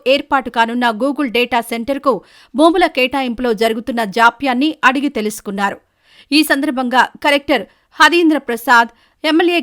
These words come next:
గంటా శ్రీనివాసరావు మాట్లాడుతూ, విశాఖలో Google డేటా సెంటర్ ఏర్పాటుకు రైతులకు రెట్టింపు పరిహారం చెల్లిస్తామని చెప్పామని, కానీ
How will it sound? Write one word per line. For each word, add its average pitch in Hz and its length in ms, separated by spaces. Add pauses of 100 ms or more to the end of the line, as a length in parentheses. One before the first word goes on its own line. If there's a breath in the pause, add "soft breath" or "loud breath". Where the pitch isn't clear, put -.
గంటా 269 240 (100)
శ్రీనివాసరావు 262 720
మాట్లాడుతూ, 220 440 (480 soft breath)
విశాఖలో 339 440 (140)
Google 294 340
డేటా 254 220 (100)
సెంటర్ 240 300 (100)
ఏర్పాటుకు 233 440 (140)
రైతులకు 277 400 (100)
రెట్టింపు 285 360 (140)
పరిహారం 240 360 (100)
చెల్లిస్తామని 247 680
చెప్పామని, 226 520 (500 soft breath)
కానీ 339 220